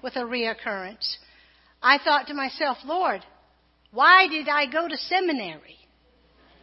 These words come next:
Now, I know that's a crazy thing, but those were three very hard years being away from my family. Why? And I think the bishop just finally decided one day, "You know what? We just need to go ahead and do this.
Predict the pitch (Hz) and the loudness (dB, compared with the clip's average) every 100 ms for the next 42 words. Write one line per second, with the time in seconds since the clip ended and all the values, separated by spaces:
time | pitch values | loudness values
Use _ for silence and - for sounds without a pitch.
0 | _ - - - 440 440 440 - - - | _ -20 -20 -20 -18 -18 -18 -20 -20 -20
1 | - - - - - - 262 311 392 339 | -20 -20 -20 -20 -20 -6 2 4 4 4
2 | 311 311 - 320 294 247 254 320 262 165 | 0 -4 -6 -4 -4 -4 -10 -6 -6 -6
3 | - _ _ - 339 415 - - 359 330 | -18 _ _ -14 -4 -4 -4 -8 -4 -2
4 | 294 311 285 269 277 254 269 277 262 - | 4 4 4 6 4 4 2 2 0 0
5 | 247 254 262 240 285 269 254 247 - 269 | 0 2 2 2 0 -2 0 -2 0 2
6 | 254 247 214 220 233 _ - 359 294 _ | 2 0 -6 -10 -12 _ -12 -10 -10 _
7 | - 330 - 311 370 302 254 320 427 359 | -14 -12 -2 6 8 8 4 -2 -2 -6
8 | 269 277 415 311 247 302 - 320 311 302 | -4 -4 -2 -4 -6 -10 -2 2 4 2
9 | 269 254 294 285 277 233 262 277 254 240 | -4 -6 0 0 0 -2 -2 -2 -2 -4
10 | 285 330 330 320 302 - - - 320 359 | -2 0 2 4 4 0 -14 -8 -2 0
11 | 381 302 262 247 262 277 262 233 262 208 | 0 -2 -2 0 0 2 2 0 -6 -6
12 | 170 170 - | -8 -10 -14